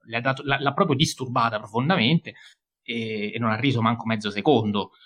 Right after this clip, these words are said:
neanche quando forse avrebbe potuto. Quindi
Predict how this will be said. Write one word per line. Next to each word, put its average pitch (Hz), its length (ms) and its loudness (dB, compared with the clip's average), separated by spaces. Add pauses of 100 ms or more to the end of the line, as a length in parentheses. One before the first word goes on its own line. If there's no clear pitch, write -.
neanche 127 240 0
quando 127 240 2
forse 143 260 -2
avrebbe 127 300 2
potuto. 123 680 2
Quindi 127 320 4